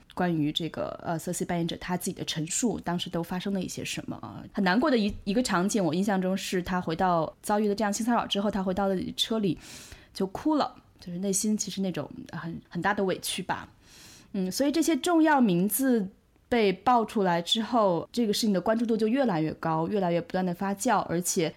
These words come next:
这个人有多重要呢？就是因为他长期还是一个民主党的支持者，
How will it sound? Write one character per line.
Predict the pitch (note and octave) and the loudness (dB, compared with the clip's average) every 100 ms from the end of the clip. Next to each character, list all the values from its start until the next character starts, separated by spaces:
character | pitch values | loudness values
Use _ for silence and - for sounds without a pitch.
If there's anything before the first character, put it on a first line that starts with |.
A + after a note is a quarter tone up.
| - | -2
这 | D4+ | 2
个 | B3 | 4
人 | A3 | 4
有 | G3+ | 4
多 | - A3+ | 4 2
重 | A#3 C4 A3 | 4 4 4
要 | G#3+ G3 | 4 2
呢？ | F3+ D#3 | 2 2
就 | E3 F#3+ | 0 -2
是 | - F3+ | -2 -2
因 | F3 - G#3+ | -4 -4 -2
为 | G#3 | 0
他 | A3 A3 | 0 0
长 | G#3+ F3 | 0 0
期 | F#3+ | -2
还 | A3+ F#3 | 0 0
是 | F3 - A3 | 0 0 0
一 | F#3+ | -2
个 | F#3+ G3 F3 | 0 0 2
民 | E3 F3+ | 0 0
主 | A#3 | 0
党 | G3 - | -2 -2
的 | - | -6
支 | E3 G#3 | -6 -4
持 | G#3+ | -4
者， | - - - | -4 -6 -6